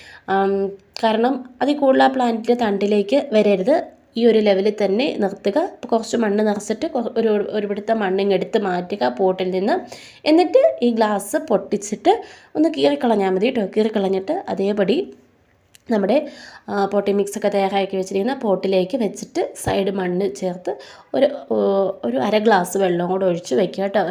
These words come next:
രാവിലെ വെള്ളം കൊടുത്താൽ മതി, അതൊക്കെയാണ് ഏറ്റവും നല്ലത്. ഒരു ദിവസം വേണമെങ്കിൽ ഒന്ന് just ഒന്ന് ഷെയ്ഡിൽ വെച്ചോ, പിന്നെ വെക്കാവുന്നതാണ് കേട്ടോ. പിന്നെ പെറ്റൂണിയയ്ക്ക് എല്ലാവർക്കും വരുന്നൊരു കുഴപ്പമാണ് ചീച്ചിൽ രോഗം. ആ, സ്യൂഡോമോണസ് ആണ് കേട്ടോ അതിന് ഏറ്റവും ബെസ്റ്റ്.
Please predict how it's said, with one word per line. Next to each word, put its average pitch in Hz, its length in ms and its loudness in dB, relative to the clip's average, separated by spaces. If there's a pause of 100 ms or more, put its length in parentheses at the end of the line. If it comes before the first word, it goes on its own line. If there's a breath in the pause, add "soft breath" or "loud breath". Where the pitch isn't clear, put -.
രാവിലെ 185 400 -2
വെള്ളം 185 260 -2
കൊടുത്താൽ 185 360 -2
മതി, 220 160 0 (500 loud breath)
അതൊക്കെയാണ് 190 480 -2
ഏറ്റവും 208 240 -2
നല്ലത്. 190 240 2 (220)
ഒരു 190 140 -2
ദിവസം 190 320 -6
വേണമെങ്കിൽ 208 380 -2 (140)
ഒന്ന് 214 160 -4
just 220 260 -4
ഒന്ന് 233 200 0
ഷെയ്ഡിൽ 226 360 0
വെച്ചോ, 233 240 -2 (560 loud breath)
പിന്നെ 240 220 0 (140)
വെക്കാവുന്നതാണ് 185 680 0
കേട്ടോ. 202 180 -2 (440 loud breath)
പിന്നെ 247 200 2
പെറ്റൂണിയയ്ക്ക് 277 500 2
എല്ലാവർക്കും 254 400 2
വരുന്നൊരു 240 320 2
കുഴപ്പമാണ് 226 420 0 (100)
ചീച്ചിൽ 220 340 -2 (120)
രോഗം. 196 280 2 (520 loud breath)
ആ, 196 260 -4
സ്യൂഡോമോണസ് 214 680 0
ആണ് 208 120 -2
കേട്ടോ 208 180 -4
അതിന് 202 240 -2
ഏറ്റവും 214 340 -2
ബെസ്റ്റ്. 196 380 -2